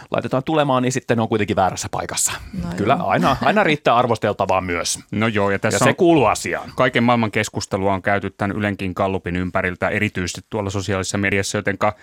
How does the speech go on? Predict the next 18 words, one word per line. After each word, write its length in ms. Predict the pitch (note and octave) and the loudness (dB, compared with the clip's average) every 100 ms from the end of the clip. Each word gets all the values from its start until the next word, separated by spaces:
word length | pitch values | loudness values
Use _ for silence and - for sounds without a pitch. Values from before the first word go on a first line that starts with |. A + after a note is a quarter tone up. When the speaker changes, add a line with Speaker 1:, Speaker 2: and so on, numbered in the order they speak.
| - - - - - | -20 -20 -20 -14 -2
Speaker 3:
todetaan 360 | F#3 G3 E3 | 0 2 2
se 100 | C#3+ | 2
nyt 200 | C#3+ - | -2 0
vielä 180 | A#2+ G#2+ | 0 0
kerran, 320 | A2+ G2+ F#2+ | 0 0 0
että 120 | F#2 | -2
tämä 120 | G2 A2+ | -2 2
on 60 | |
aivan 240 | C3 D3 C3+ | 2 2 0
perinteinen 540 | C#3 B2+ A2 G#2 G2 | 0 0 0 -2 -2
kuvio. 340 | - G2 F2+ E2+ | -6 -6 -4 -2
Yle 200 | A2 B2+ | 2 2
on 120 | D3 | 2
julkaissut 580 | C#3+ C3+ A2+ G#2+ A2+ - | 0 0 0 0 -4 -4
tämän 360 | - G2+ G2 F#2 - | -2 0 0 -2 -2
kannatusmittauksen 1040 | A2+ G#2 G2+ G2+ G2 - G2 F#2 - G2 - G2+ | -2 -2 -4 -4 -6 -2 -2 -2 -2 -4 -4 -6
viimeisen 500 | G#2 F2+ F2+ G2 F2 | -4 -2 -2 -4 -4
aina 400 | A2 A2+ A2 A2 | 0 0 0 -2